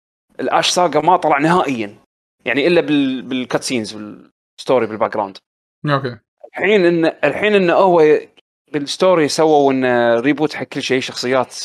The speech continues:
Speaker 1: ميتة ردت مرة ثانية، فيرس عفس الدنيا، عفس، عفس التايم لاين. فاحتمال كبير روغال يكون انفولد بالقصة هذه. فعودة هايدرن حق المين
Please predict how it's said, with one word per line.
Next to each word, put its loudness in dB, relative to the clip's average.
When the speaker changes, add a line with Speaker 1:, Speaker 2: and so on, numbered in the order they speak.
Speaker 1:
ميتة -4
ردت -4
مرة -2
ثانية، -2
فيرس 0
عفس -4
الدنيا، -2
عفس، -2
عفس -4
التايم -4
لاين. -4
فاحتمال 0
كبير 2
روغال 2
يكون -4
انفولد 0
بالقصة -2
هذه. -4
فعودة 2
هايدرن 0
حق -10
المين -4